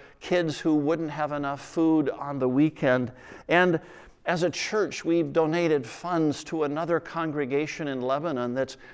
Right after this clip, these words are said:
buying oxygen machines to help people in that, that troubled part of the world that so desperately need the hope for life in the midst of a pandemic. We've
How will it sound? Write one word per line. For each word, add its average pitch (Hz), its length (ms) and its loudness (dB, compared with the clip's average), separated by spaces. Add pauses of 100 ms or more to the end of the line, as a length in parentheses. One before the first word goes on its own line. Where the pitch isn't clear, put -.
buying 151 440 0
oxygen 143 680 -2
machines 135 640 -6
to 139 100 -8
help 143 320 -2
people 151 380 -2
in 135 160 -4
that, 131 240 -4 (220)
that 143 200 -2
troubled 160 480 4
part 147 300 -4
of 117 100 -6
the 123 80 -2
world 131 420 0
that 117 180 -4
so 135 160 -4
desperately 123 720 -2
need 139 400 0 (260)
the 139 120 2
hope 160 380 4
for 131 220 -6
life 135 460 -2
in 123 100 0
the 117 80 -2
midst 131 320 -6
of 123 140 -4
a 117 40 -6
pandemic. 127 760 -4 (560)
We've 147 360 8